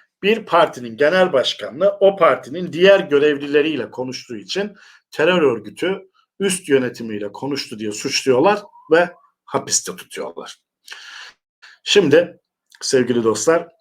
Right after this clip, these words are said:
çok kısa iki savunma daha var. Onları da ekrana getireceğim ama öncesinde bir ön bilgilendirme yapayım.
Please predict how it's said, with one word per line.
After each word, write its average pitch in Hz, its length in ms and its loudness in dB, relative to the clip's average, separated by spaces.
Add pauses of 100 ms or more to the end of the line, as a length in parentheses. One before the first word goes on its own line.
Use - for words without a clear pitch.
(240)
çok - 280 -2
kısa - 220 4
iki - 220 -6
savunma 107 460 0
daha 107 220 -4
var. 135 120 2
Onları 131 320 0
da 110 80 0
ekrana 98 260 -10
getireceğim 95 540 -6
ama 127 160 -4
öncesinde 123 460 -2
bir - 60 -6
ön 113 240 -2
bilgilendirme 104 560 -4
yapayım. - 460 -2